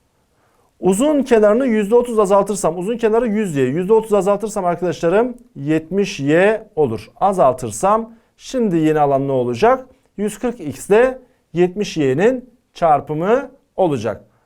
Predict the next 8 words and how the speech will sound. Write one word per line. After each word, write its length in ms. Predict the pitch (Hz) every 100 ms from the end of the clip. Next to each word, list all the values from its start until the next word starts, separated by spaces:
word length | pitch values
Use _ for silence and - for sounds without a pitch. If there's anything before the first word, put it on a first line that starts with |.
| _ -
Bu 100 | 233
da 80 |
neye 180 | 220 220
eşit 140 | 220 208
olacak 240 | 156 151
arkadaşlarım? 640 | 151 147 147 156 175 240 233 185
Yirmi 260 | 185 160
sekiz, 580 | 131 123 120 233 240 -